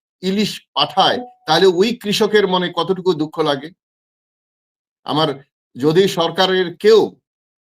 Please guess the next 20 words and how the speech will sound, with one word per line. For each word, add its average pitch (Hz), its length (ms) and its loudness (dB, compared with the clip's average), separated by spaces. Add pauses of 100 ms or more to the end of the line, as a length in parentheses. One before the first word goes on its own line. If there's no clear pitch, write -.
(160)
এই 156 200 0
আমার 165 280 0
বক্তব্য 160 400 -6
শুনে 190 240 -4
থাকেন, 127 360 -6 (220)
তাই 160 120 -8
আমি 185 140 -2
জবাব 190 340 -2
চাই। 110 380 -6 (760)
যেই 170 260 -2
কৃষক 185 320 -4
কাস্তে 196 300 0
নিয়ে, 208 360 0 (460)
এ, 143 140 0
দেশ 175 340 0
রক্ষা, 190 220 0
সীমান্ত 196 360 -4
রক্ষার 185 360 -4
জন্য 185 220 -2
দাঁড়ায়, 147 380 0